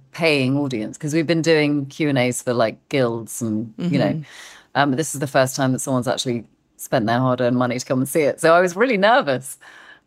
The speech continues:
Speaker 1: but it was lovely. It was a really lovely, it was eleven o'clock in the morning, the screening started. Um, and so,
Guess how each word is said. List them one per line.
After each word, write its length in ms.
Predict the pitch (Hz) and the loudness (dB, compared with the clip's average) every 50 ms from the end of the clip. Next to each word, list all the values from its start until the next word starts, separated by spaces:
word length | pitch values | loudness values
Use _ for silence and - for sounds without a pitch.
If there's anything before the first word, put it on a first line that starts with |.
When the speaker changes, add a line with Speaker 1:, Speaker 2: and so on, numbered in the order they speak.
| _ _ | _ _
Speaker 1:
but 100 | - 190 | 2 2
it 60 | 220 | 4
was 100 | 226 220 | 4 2
lovely. 400 | 214 220 226 381 - - 233 139 | 2 2 2 2 2 0 0 0
It 60 | 120 120 | 0 -2
was 120 | 139 143 | -4 -6
a 60 | 180 | -6
really 240 | 175 190 202 190 202 | -4 -2 -2 -2 0
lovely, 260 | 190 190 190 - - | 0 0 0 0 -2
it 60 | - | -4
was 120 | 185 202 208 | -2 0 0
eleven 340 | 208 208 202 208 208 220 226 | 4 4 4 4 2 0 -6
o'clock 340 | 214 - 226 220 208 208 | -8 -4 -4 -4 -2 -2
in 80 | 196 185 | -4 -4
the 60 | 180 | -2
morning, 480 | 180 175 185 190 156 127 110 120 123 123 | -2 0 0 0 0 -2 -2 -4 -6 -6
the 120 | - 135 | -6 -8
screening 380 | 131 - - 147 147 135 127 123 | -8 -6 -4 -2 -2 0 -2 -2
started. 580 | - - 123 117 120 - - 123 123 127 - - _ _ | -4 -4 -4 -4 -4 -4 -4 -4 -4 -4 -6 -10 _ _
Um, 460 | - 131 127 123 123 123 127 131 135 - _ _ _ _ _ _ _ _ _ | -2 0 0 0 0 -2 -4 -6 -10 -12 _ _ _ _ _ _ _ _ _
and 100 | - 139 | -6 -6
so, 140 | 135 - 139 | -2 0 0